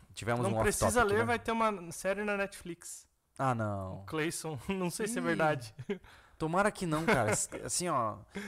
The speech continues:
Speaker 1: eu nunca conheci uma série que ficou à altura dos livros que eu li,
Speaker 2: Não tem
Speaker 1: infelizmente.
Speaker 2: como, né,
Speaker 1: É,
Speaker 2: cara?
Speaker 1: não tem
Speaker 2: Não
Speaker 1: como,
Speaker 2: tem como,
Speaker 1: cara.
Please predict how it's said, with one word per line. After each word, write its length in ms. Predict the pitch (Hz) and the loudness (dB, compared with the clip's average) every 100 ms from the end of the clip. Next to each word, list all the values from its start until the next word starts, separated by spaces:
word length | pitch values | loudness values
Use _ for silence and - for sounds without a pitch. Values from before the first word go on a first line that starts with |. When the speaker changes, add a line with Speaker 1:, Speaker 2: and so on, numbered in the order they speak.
| 185 160 - | -10 -14 -2
Speaker 1:
eu 160 | 165 | 0
nunca 260 | 170 220 - | 2 -2 -4
conheci 280 | 202 190 180 | -4 -2 0
uma 140 | 175 | 0
série 280 | - 165 170 | 2 2 2
que 140 | - | -2
ficou 340 | - - 160 165 | -12 -6 -2 0
à 40 | |
altura 360 | 147 - 151 151 | 0 -2 -2 -2
dos 140 | 131 | -2
livros 300 | 131 135 127 | -2 -2 -4
que 60 | - | -4
eu 60 | 113 | -2
li, 120 | 98 | -2
Speaker 2:
Não 60 | |
tem 60 | 330 | -4
Speaker 1:
infelizmente. 360 | 220 123 92 95 | -2 0 0 0
Speaker 2:
como, 240 | 185 220 | -2 -2
né, 100 | 165 | -4
Speaker 1:
É, 20 | 180 | -6
Speaker 2:
cara? 240 | 160 131 | -4 -4
Speaker 1:
não 120 | 113 | -4
tem 160 | 101 101 | -6 -8
Speaker 2:
Não 80 | 117 | -8
Speaker 1:
como, 120 | 113 | -6
Speaker 2:
tem 80 | 87 | -6
como, 180 | 151 | -6
Speaker 1:
cara. 140 | 165 | -4